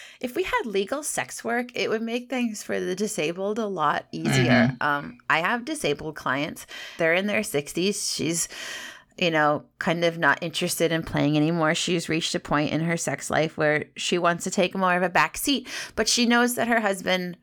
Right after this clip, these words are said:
Speaker 1: who happens to be in a wheelchair, isn't done yet. He's not done playing. So she and I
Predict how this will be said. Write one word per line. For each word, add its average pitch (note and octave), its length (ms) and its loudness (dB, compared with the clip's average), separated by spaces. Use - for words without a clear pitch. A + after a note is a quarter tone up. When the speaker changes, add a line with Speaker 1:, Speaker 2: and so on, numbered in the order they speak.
Speaker 1:
who F3+ 260 0
happens - 420 -2
to G#3+ 120 2
be G#3+ 180 4
in G3 180 2
a G#3 80 2
wheelchair, E3 540 2
isn't B3 380 2
done A3+ 240 4
yet. B2+ 180 0
He's G#3 300 2
not G#3+ 200 4
done F#3 240 4
playing. D#3+ 420 2
So F3 220 2
she C#4+ 300 4
and A3 100 4
I A#3 320 4